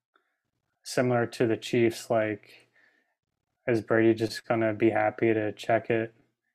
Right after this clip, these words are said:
into whatever intermediate, uh, zone the, uh, the split safeties are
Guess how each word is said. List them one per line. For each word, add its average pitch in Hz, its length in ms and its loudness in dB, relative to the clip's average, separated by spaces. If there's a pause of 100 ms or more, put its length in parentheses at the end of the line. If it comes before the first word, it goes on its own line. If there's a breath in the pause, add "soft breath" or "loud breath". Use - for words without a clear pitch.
(160)
into 117 320 -2
whatever 110 400 0
intermediate, 110 680 -2 (400)
uh, 107 180 0
zone 107 540 -4 (720)
the, 110 340 2
uh, 104 180 -6 (100)
the 113 80 -10
split - 320 -6
safeties 113 560 -2
are 104 320 -6